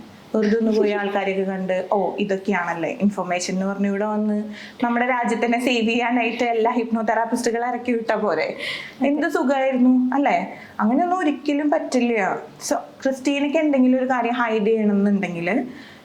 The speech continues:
ചിലപ്പോ എനിക്ക് മനസ്സിലാക്കാൻ പറ്റും ക്രിസ്റ്റീന എന്തോ ഹൈഡ് ചെയ്യാൻ ശ്രമിക്കുകയാണെന്ന്. പക്ഷെ എന്താ ഹൈഡ് ചെയ്യണേന്നൊന്നും കണ്ടുപിടിക്കാനുള്ള മാത്രം അതൊന്നും നമുക്ക് പറ്റണമെന്നില്ല. കാരണം ഒരു സൈക്കോളജിസ്റ്റ് എന്നുള്ള നിലയ്ക്ക്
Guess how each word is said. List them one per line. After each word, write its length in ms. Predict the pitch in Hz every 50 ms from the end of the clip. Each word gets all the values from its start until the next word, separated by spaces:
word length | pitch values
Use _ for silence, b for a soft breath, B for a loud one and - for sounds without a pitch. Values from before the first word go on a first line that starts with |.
| B - -
ചിലപ്പോ 300 | - 294 294 285 285 370
എനിക്ക് 220 | 370 370 370 370
മനസ്സിലാക്കാൻ 800 | 359 349 339 311 277 247 254 254 247 269 294 294 294 294 311 302
പറ്റും 240 | 311 311 311 294 262
ക്രിസ്റ്റീന 360 | 254 254 254 254 247 240 240
എന്തോ 180 | 247 247 247 254
ഹൈഡ് 420 | 254 240 226 214 214 233 214 220
ചെയ്യാൻ 280 | 320 320 320 302 285 285
ശ്രമിക്കുകയാണെന്ന്. 1040 | 285 269 254 233 214 202 202 196 196 185 170 160 160 156 156 165 - - - - - - - -
പക്ഷെ 140 | - - 311
എന്താ 340 | 262 226 208 208 208 214 269
ഹൈഡ് 380 | 320 359 302 254 254 254 254 254
ചെയ്യണേന്നൊന്നും 640 | 302 311 302 294 294 294 294 294 294 294 294 294 285
കണ്ടുപിടിക്കാനുള്ള 840 | 277 262 262 262 262 262 254 220 254 254 240 240 247 247 240 240
മാത്രം 680 | 240 233 226 214 214 220 226 220 214 214 214 208 - - - - - -
അതൊന്നും 460 | - 208 214 202 240 240 233 233 233
നമുക്ക് 240 | 233 226 220 202 220
പറ്റണമെന്നില്ല. 600 | 208 214 196 - 196 185 180 175 180 180 180 170 165
കാരണം 400 | 190 190 196 208 247 262 269 269
ഒരു 100 | 277 294
സൈക്കോളജിസ്റ്റ് 800 | 311 285 254 254 - 247 220 220 220 208 214 220 - - 277 285
എന്നുള്ള 220 | 302 302 302 294
നിലയ്ക്ക് 560 | 285 285 262 247 247 247 247 254 262 254 254